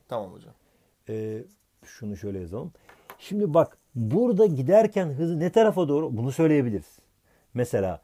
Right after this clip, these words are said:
Speaker 2: sağa doğru deriz. Değil mi?
Speaker 1: Hmm.
Speaker 2: Mesela bu adamın neyi var üstünde? Bak, dikkat et.
Speaker 1: O adam benim hocam. Kaslarımı,
Speaker 2: Ağırlık
Speaker 1: kaslarımdan
Speaker 2: var.
Speaker 1: tanıyamadınız mı?
Speaker 2: Aferin, çok güzel. Bunun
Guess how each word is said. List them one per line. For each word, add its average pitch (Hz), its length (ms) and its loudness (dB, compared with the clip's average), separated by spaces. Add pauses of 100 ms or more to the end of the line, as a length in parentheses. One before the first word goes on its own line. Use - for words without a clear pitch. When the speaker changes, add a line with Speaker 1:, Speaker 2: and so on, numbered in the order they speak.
(140)
Speaker 2:
sağa 147 640 0
doğru 104 360 0
deriz. - 440 -14 (180)
Değil 127 120 -4
mi? 175 120 -4
Speaker 1:
Hmm. 101 720 -16 (180)
Speaker 2:
Mesela 151 460 2
bu 113 320 2
adamın 190 440 0 (160)
neyi 160 220 0
var 175 140 2
üstünde? 139 440 -6
Bak, - 180 -6
dikkat 131 220 -4
et. - 120 -4
Speaker 1:
O 117 80 -4
adam 151 240 -2
benim 156 220 -8
hocam. 143 280 -8
Kaslarımı, 139 500 -10
Speaker 2:
Ağırlık 113 440 2
Speaker 1:
kaslarımdan 147 360 0
Speaker 2:
var. 123 40 -6
Speaker 1:
tanıyamadınız 113 500 -4
mı? 92 80 -16 (160)
Speaker 2:
Aferin, 98 460 -6
çok 95 220 -6
güzel. 123 220 -4 (300)
Bunun 160 380 0